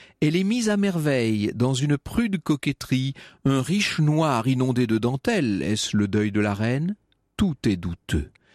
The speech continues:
Elle regarde, ne regarde pas. Elle tient une pose, pas trop rose, un peu effeuillée, dont les tons semi-violets s'harmonisent fort, bien au noir.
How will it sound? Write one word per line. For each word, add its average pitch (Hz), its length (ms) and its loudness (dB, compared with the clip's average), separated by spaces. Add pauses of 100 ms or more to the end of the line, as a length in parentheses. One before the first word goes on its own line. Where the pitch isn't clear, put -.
(180)
Elle 107 140 0
regarde, 107 840 0 (120)
ne 104 140 2
regarde 104 480 0 (140)
pas. 85 280 -2 (500)
Elle 143 120 0
tient 185 160 0
une 180 200 -2
pose, 180 580 -2 (180)
pas 170 220 0
trop - 340 -2
rose, 151 880 0
un 151 180 0
peu 156 280 0
effeuillée, 160 840 0
dont 156 180 -2
les 151 160 2
tons 190 460 -2
semi-violets 160 960 0
s'harmonisent 165 800 0
fort, 165 560 -2
bien 208 460 0
au 131 140 2
noir. 92 520 -2